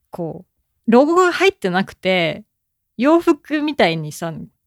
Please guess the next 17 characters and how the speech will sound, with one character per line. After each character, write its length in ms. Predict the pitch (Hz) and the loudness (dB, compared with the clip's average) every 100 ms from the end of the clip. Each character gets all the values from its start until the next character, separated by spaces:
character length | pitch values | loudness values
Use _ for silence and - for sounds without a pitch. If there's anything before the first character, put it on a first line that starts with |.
| - | -14
着 100 | - | -12
て 180 | - 214 | -4 0
出 120 | 214 | 2
か 160 | 240 233 | 0 2
け 140 | 233 | 2
ら 100 | 233 | 2
れ 140 | 226 | 2
る 240 | 214 262 330 | 2 0 2
レ 140 | 320 | 2
ベ 140 | 302 320 | 2 0
ル 120 | 311 | 2
の、 360 | 359 392 294 _ _ _ _ _ _ _ - | 2 4 2 _ _ _ _ _ _ _ -8
な 160 | 185 185 | -4 -4
ん 80 | |
か、 340 | 165 170 165 - _ _ _ | -2 -2 -2 -8 _ _ _
あ 200 | - 180 | -8 -6
の、 460 | 165 165 - - | -6 -8 -12 -14